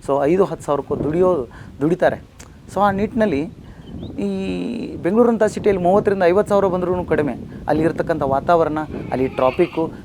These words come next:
so ಈ ಎಲ್ಲವನ್ನು ನನಗೆ ಒಂದು ಸತಿ ಏನು ಕಟ್ಟಾಕಿ ಬೇಡ, ಯಾವುದೂ ಬೇಡ, ಬೇಡ, ನನ್ನ ನಿತ್ಯ ನೆಲದಲ್ಲಿ ನಾನು ಏನಾದರೂ ಸಾಧನೆ ಮಾಡ್ಬೇಕಂತೇಳಿ ನಾನು ಕಳೆದ ಐದು ವರ್ಷದ ಹಿಂದ್ಗಡೆ ನನ್ನ ಊರಿಗೆ ಬಂದು, ಆ,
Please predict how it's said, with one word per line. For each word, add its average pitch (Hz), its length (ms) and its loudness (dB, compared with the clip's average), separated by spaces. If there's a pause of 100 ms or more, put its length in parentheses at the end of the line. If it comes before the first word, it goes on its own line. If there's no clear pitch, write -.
so 185 120 4
ಈ 156 120 -2
ಎಲ್ಲವನ್ನು 220 540 6
ನನಗೆ 175 260 -4
ಒಂದು 156 220 -2
ಸತಿ 175 180 -4
ಏನು 170 220 2
ಕಟ್ಟಾಕಿ 165 600 -2 (300)
ಬೇಡ, 180 160 4 (160)
ಯಾವುದೂ 170 320 6
ಬೇಡ, 165 220 4
ಬೇಡ, 127 200 0
ನನ್ನ 135 300 -2
ನಿತ್ಯ 180 360 2
ನೆಲದಲ್ಲಿ 185 340 2
ನಾನು 170 140 0
ಏನಾದರೂ 151 300 0
ಸಾಧನೆ 147 340 0
ಮಾಡ್ಬೇಕಂತೇಳಿ 147 840 0 (340)
ನಾನು 139 400 0
ಕಳೆದ 151 280 6
ಐದು 175 220 2
ವರ್ಷದ 160 260 -2
ಹಿಂದ್ಗಡೆ 135 600 -4 (120)
ನನ್ನ 143 180 0
ಊರಿಗೆ 156 260 2
ಬಂದು, 123 360 -2 (360)
ಆ, 127 80 -2